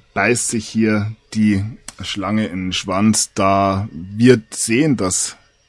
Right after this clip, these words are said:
viele, viele Geimpfte eben ins Krankenhaus eingeliefert werden und auch sterben. Und je mehr Menschen sich eben impfen lassen,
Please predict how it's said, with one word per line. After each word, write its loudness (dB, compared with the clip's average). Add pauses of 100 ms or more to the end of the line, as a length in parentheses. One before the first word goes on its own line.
(1500)
viele, 4
viele 4
Geimpfte -2
eben 0 (480)
ins 6
Krankenhaus 0
eingeliefert -4
werden 0 (100)
und 4
auch -2
sterben. 2 (380)
Und -4
je 2
mehr 6
Menschen 4
sich -6
eben -4
impfen 0
lassen, -4